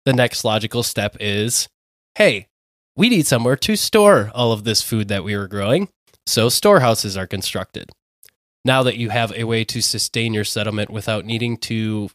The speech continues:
constantly find a huntable source of food, but shortly after the crops and grains are stored in these storehouses, rodents begin to show up and they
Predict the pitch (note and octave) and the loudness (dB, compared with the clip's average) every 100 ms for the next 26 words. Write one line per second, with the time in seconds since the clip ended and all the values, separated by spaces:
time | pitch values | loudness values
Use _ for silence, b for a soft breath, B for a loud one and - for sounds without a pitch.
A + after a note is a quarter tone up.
0 | _ - C#3 C3 - A#2 B2 - A#2 A#2 | _ -4 0 0 -2 -4 -4 -2 -2 0
1 | G#2+ B2+ A#2 A2+ A2+ G#2+ A#2 A2 - G#2 | 0 -2 -2 -2 -2 -2 -2 -2 -4 -6
2 | - F#3+ C3+ C3 - b b _ _ _ | 2 4 4 2 -2 b b _ _ _
3 | _ - D3 C3 - - - C#3+ B2+ C3 | _ 2 4 4 -2 -6 0 2 2 2
4 | B2 B2 A#2 - A#2 A2+ A2+ A2 - - | 2 2 0 0 0 2 2 -2 -6 -2
5 | A#2+ A2+ - G#2+ A#2+ A2+ A2+ G#2 F2 A2 | 0 0 -6 -4 -2 0 -2 -4 -6 -6
6 | - - A2+ G#2+ G#2 G#2 - G#3 F#3 D#3+ | -6 -2 -2 -2 -4 -4 0 2 4 4
7 | D3+ - D3 C#3+ - B B B _ - | 2 2 0 0 -4 B B B _ -8
8 | B2 C3 C#3 C3 B2+ - B2+ B2 A#2 - | 4 6 6 4 2 -2 0 2 2 4
9 | A#2 A#2 A2 A2 - A#2 A2 G#2+ G#2 G#2+ | 4 4 4 0 -4 -2 0 0 -2 -2
10 | G#2 G2 | -4 -6